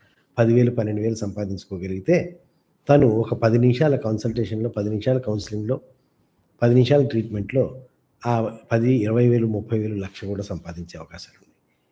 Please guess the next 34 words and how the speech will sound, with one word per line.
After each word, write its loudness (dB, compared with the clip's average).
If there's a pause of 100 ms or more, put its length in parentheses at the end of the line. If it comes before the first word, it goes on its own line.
(200)
ఎందుకు 2
ఇస్తున్నాం -4
అయినా -6
సరే -10
మనము? -10 (440)
అదేంటి 4
మీరు 4
ప-, -4 (360)
నాతో -2
కూర్చుంది -2
పది -2
నిమిషాలే -2
కదా, -10 (480)
పది 2
నిమిషాలకు 2
నేను 2
ఎందుకు -2
ఇవ్వాలి -4
అని -6
చెప్పి -6
ఎవరు -6
అడగరు. -8 (160)
ఎందుకు 4
అడగరంటే 0 (760)
ఆ 6
వ్యక్తి 4
ప్రొడ్యూస్ 6
చేసే 2
రిజల్ట్స్ 4
అట్లాంటివి. -12 (720)
So 2
ఆ 4
రిజల్ట్ 8 (100)
ఓరియెంటెడ్‌గా 4